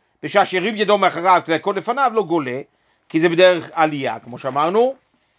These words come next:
אבל אם הרג בשעה שהשפיל ידו לאחריו, הוא גולה, כי זה בדרך ירידה. וכאן בברייתא השלישית,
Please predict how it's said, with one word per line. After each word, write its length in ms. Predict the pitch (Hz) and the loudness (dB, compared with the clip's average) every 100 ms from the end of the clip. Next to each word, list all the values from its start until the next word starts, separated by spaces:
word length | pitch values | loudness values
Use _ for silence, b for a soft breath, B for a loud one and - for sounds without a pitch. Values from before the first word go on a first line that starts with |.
| _ _ _ 127 | _ _ _ -4
אבל 120 | 165 | 0
אם 60 | |
הרג 220 | 196 202 185 | 2 2 0
בשעה 180 | 180 | -4
שהשפיל 340 | 156 147 - 220 | -4 -8 -8 -4
ידו 200 | 202 220 | -2 0
לאחריו, 380 | 226 254 294 262 | -2 -2 -4 -4
הוא 100 | 220 | -2
גולה, 220 | 247 247 240 | 0 0 -2
כי 180 | 190 190 | -6 -2
זה 60 | 190 190 | 2 0
בדרך 260 | 175 208 180 | -2 -8 -6
ירידה. 320 | 190 175 156 151 | -8 -2 -2 -2
וכאן 280 | - 220 | -2 -2
בברייתא 280 | 196 190 185 | 0 0 0
השלישית, 540 | 175 165 156 190 190 | -4 -8 -12 -6 -6